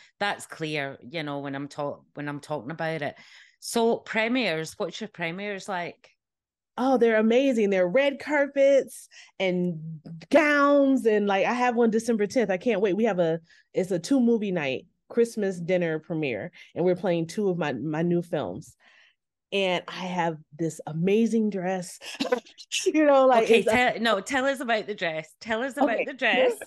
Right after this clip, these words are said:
Speaker 1: <laughs>
Speaker 2: Because it's a Christmas, it's not Christmas movies by far, but it's a Christmas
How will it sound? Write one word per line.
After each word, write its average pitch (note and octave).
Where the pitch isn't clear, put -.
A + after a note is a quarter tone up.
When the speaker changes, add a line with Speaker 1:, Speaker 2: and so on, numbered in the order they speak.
Speaker 1:
<laughs> F#4+
Speaker 2:
Because E4
it's F4+
a A#3
Christmas, A3+
it's A#3+
not C#4
Christmas B3+
movies D3+
by D3+
far, C3
but G#3
it's G#3
a F3
Christmas G#3